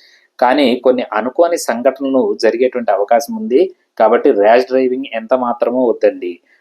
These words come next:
అంతేకాకుండా మీరు నడిపేటువంటి వాహనాలు ఏవైతే ఉన్నాయో అవి మీకు రిపేర్లు పెడతాయి, ఉన్నట్టుండి సడన్గా ఆగిపోతాయి. కాబట్టి కొంచెం జాగ్రత్తగా ఉండడం అనేది మంచి పద్ధతి అండి. ఉద్యోగం చేసే వాళ్ళకి ప్రమోషన్లు ఉన్నాయి. ఈ సంవత్సరం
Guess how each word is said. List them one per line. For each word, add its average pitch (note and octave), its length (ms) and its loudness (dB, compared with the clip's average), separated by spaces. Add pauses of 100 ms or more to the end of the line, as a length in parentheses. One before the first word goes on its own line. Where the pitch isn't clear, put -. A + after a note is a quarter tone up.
(180)
అంతేకాకుండా B2 680 0 (280)
మీరు A2 220 -8
నడిపేటువంటి C3+ 520 -2
వాహనాలు B2 440 2
ఏవైతే A#2+ 280 -2 (120)
ఉన్నాయో A#2 320 0 (440)
అవి C#3+ 160 4 (280)
మీకు A#2 220 -14
రిపేర్లు C3+ 320 0
పెడతాయి, B2+ 400 4
ఉన్నట్టుండి B2 360 -4
సడన్గా B2 420 0
ఆగిపోతాయి. G#2+ 560 -4 (380)
కాబట్టి C3 340 4 (180)
కొంచెం C#3 280 0
జాగ్రత్తగా B2+ 480 4
ఉండడం A#2+ 260 -2
అనేది A2+ 280 -2
మంచి A2+ 200 -6
పద్ధతి - 280 -6
అండి. F2 220 -14 (420)
ఉద్యోగం D3+ 400 2
చేసే C3 300 4
వాళ్ళకి A#2+ 280 0 (100)
ప్రమోషన్లు G#2+ 500 -2
ఉన్నాయి. G#2+ 320 -4 (420)
ఈ B2+ 120 4
సంవత్సరం B2 360 2